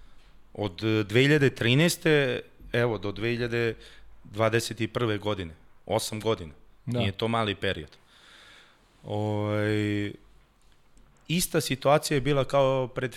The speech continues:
Speaker 1: e, kao za finale kupa. Jednostavno, tolika, ja sam to rekao momcima, pa sad mogu da kažem i u javnost.
Speaker 2: Mhm.
Speaker 1: Tolika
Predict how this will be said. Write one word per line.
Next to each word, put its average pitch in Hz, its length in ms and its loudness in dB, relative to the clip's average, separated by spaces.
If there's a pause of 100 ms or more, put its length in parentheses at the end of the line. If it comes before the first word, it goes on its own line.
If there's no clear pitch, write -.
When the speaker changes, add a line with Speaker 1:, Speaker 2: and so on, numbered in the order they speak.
(140)
Speaker 1:
e, - 60 -6 (460)
kao 135 400 2
za 120 180 -2
finale 120 400 -2
kupa. - 320 -12 (340)
Jednostavno, 107 1040 -4 (1400)
tolika, 135 680 2 (640)
ja 110 160 0
sam 113 160 -4
to 113 120 -2
rekao 113 260 0
momcima, 107 560 0
pa 95 120 -8
sad 101 180 -4
mogu 104 260 -2
da 101 80 -4
kažem 104 380 -2
i 101 40 -4
u 101 60 -4
javnost. 98 520 -2 (260)
Speaker 2:
Mhm. 101 200 -2 (2250)
Speaker 1:
Tolika 131 580 -2